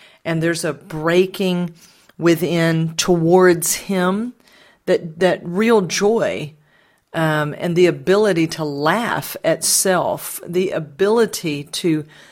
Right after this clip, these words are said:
be able to literally speak about things that once horrified you, controlled you, shamed you,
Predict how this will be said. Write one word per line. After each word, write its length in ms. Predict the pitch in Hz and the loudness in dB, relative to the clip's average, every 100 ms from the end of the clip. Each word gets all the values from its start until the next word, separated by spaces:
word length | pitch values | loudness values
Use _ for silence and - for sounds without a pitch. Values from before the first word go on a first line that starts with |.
| - _ 160 | -20 _ 2
be 340 | 190 185 - | 4 4 2
able 520 | - 190 214 170 151 151 | 6 6 6 2 -2 -2
to 200 | - 170 | -2 -2
literally 580 | 160 196 - 190 165 | 2 0 0 0 2
speak 580 | 156 - - - 277 277 | 2 2 0 0 -2 -2
about 400 | 180 151 139 - | -4 -2 -2 -4
things 540 | - 160 139 135 151 - | -6 -6 -6 -6 -4 0
that 240 | 165 - | 0 0
once 320 | 165 175 - | 0 0 0
horrified 1120 | - - - 233 220 165 - - 151 143 139 - | -4 -4 2 6 8 6 2 -2 -2 -2 -4 -6
you, 220 | 147 151 | -4 -6
controlled 840 | 160 165 160 - 185 180 185 170 | -6 -6 -6 -2 0 2 2 -2
you, 140 | 147 | -6
shamed 680 | 147 - 185 190 220 214 165 | -4 -4 -2 -2 -2 -2 -4
you, 220 | 127 131 | -4 -6